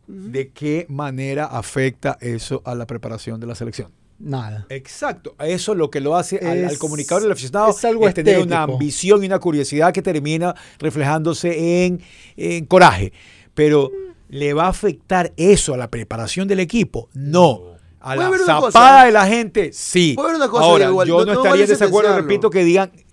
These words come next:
Speaker 2: la fecha en que se va a decir la nómina y
Speaker 1: Eh,
Speaker 2: punto.
Speaker 1: eso sí.
Speaker 2: Ah.
Speaker 1: Ahora, pero también puede haber la otra, Diego, ¿ah? La, puede haber la que, la que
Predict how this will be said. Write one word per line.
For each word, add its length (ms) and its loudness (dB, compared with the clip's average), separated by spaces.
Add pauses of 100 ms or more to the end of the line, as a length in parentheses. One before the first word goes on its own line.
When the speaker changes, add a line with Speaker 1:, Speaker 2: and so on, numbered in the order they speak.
(260)
Speaker 2:
la 120 -2
fecha 280 0
en 40 -8
que 80 -4
se 80 -4
va 60 2
a 40 4
decir 140 -4
la 80 -2
nómina 300 -2
y 40 -4
Speaker 1:
Eh, 60 -4
Speaker 2:
punto. 280 -6
Speaker 1:
eso 160 -6
sí. 340 -10
Speaker 2:
Ah. 80 -20
Speaker 1:
Ahora, 260 -2
pero 300 -4
también 240 -6
puede 140 2
haber 100 2
la 120 2
otra, 200 -2
Diego, 220 0
¿ah? 80 -6
La, 160 -6
puede 160 0
haber 80 2
la 100 0
que, 160 -4
la 140 -2
que 240 -8